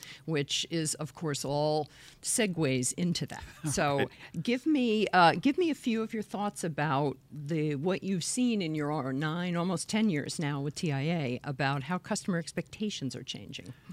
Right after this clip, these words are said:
Speaker 2: Well, I think the, uh, the biggest thing we're seeing, that I've seen,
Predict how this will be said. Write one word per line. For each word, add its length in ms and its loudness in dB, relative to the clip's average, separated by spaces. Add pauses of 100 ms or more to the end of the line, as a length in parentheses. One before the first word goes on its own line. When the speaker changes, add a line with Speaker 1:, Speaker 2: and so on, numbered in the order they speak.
Speaker 2:
Well, 180 4
I 80 2
think 260 -4
the, 200 2
uh, 300 4
the 120 -6
biggest 300 -4
thing 180 -2
we're 180 0
seeing, 720 -6
that 100 -8
I've 180 -4
seen, 400 -6